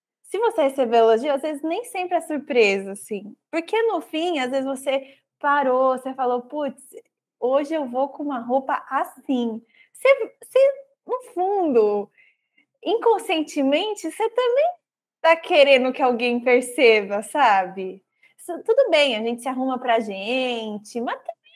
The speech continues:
é gostoso, também dá um, né, um carinhozinho e tal. Você vê que, tipo, ah, outras pessoas também viram.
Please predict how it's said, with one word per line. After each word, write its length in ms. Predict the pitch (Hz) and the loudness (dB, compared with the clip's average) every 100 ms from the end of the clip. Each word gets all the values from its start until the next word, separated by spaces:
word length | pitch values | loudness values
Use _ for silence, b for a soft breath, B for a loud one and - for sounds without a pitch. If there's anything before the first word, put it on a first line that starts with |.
| _ | _
é 20 | |
gostoso, 580 | 302 254 - 233 202 190 _ _ | -8 -8 -6 -4 -4 -6 _ _
também 300 | 240 269 415 | -10 -8 -4
dá 140 | 381 247 | -2 -2
um, 480 | 220 208 190 185 214 | -4 -6 -8 -14 -8
né, 400 | 226 254 214 233 _ b b b - | -2 -2 -2 -8 _ b b b 0
um 180 | 285 269 | 2 2
carinhozinho 1300 | 269 247 240 240 247 240 214 226 247 226 214 208 208 | 2 2 2 0 -2 -4 -4 -2 -2 -4 -6 -8 -8
e 100 | 214 | -8
tal. 480 | - 202 202 202 208 - - - | -2 0 2 0 -6 -12 -18 -20
Você 240 | _ 233 | _ -2
vê 240 | 214 214 226 | 0 2 0
que, 140 | 226 | -2
tipo, 200 | 220 - | -10 -2
ah, 100 | 262 | 0
outras 240 | 240 233 233 | 0 -2 -6
pessoas 260 | 247 233 233 | -6 -8 -8
também 380 | 233 233 247 | -6 -4 -6
viram. 300 | 220 233 226 | -4 -4 -4